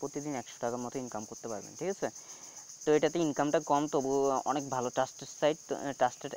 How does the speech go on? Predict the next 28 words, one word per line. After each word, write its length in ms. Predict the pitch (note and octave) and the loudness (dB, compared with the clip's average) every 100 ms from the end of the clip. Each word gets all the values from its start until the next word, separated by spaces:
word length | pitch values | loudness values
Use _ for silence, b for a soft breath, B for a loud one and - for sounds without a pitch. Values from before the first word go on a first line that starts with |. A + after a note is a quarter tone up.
| - | 4
অ্যাপ, 240 | C3 C#3 - - | 6 6 2 -4
সরি, 320 | A#2+ B2 D3 | -2 -2 -2
ট্রাস্টেড 360 | - A#2 - C3+ | 0 0 -2 -4
অ্যাপ 240 | B2+ B2+ B2 | 0 0 2
এটা। 200 | C3+ E3 B B B - | 0 -2 B B B -2
তো 140 | C3 | 4
এটাতে 360 | C3+ C3+ C3+ D3 | 6 6 4 4
অনেক, 280 | B2 C#3+ D3+ D#3+ | 4 2 0 2
আহ, 220 | D3 C#3+ C3+ B B - - - - - - - - B2 | 2 2 -2 B B -20 -20 -20 -20 -20 -20 -20 -10 -2
ভালোভাবে 420 | B2 C#3 D3 D3 | 4 6 6 4
ইনকাম 260 | C3+ A#2+ A#2+ | 2 0 -2
করতে 200 | B2 A#2 | -4 -2
পারবেন, 200 | G#2 G#2 | -4 -6
শুধুমাত্র 360 | C#3 D3+ D3 | -4 -2 -2
ক্যাপচা 320 | C#3+ B2 - | -2 -2 -2
পূরণ 260 | B2 C3 A#2+ | -4 -4 -4
করে, 200 | G#2+ G2+ | -8 -6
ঠিক 140 | F3 | -2
আছে? 220 | G#3+ - A2+ | 0 0 2
এটা 360 | D3 D3+ D3+ | 8 8 8
ন-, 360 | D3+ - D3 D3 | 4 -2 -4 0
নাম 220 | C#3 C3+ | 2 2
হয়তো 260 | B2+ B2 C3+ | 0 2 2
অনেকে 220 | B2+ C3+ | 2 2
জানেন, 260 | C3 E3 | 2 2
অনেকে 240 | G3+ A#2+ B2 | -2 -4 -2
কাজও 320 | - A#2+ A2+ C3 | 4 4 4 2
করেন, 280 | C#3+ C3+ | 2 2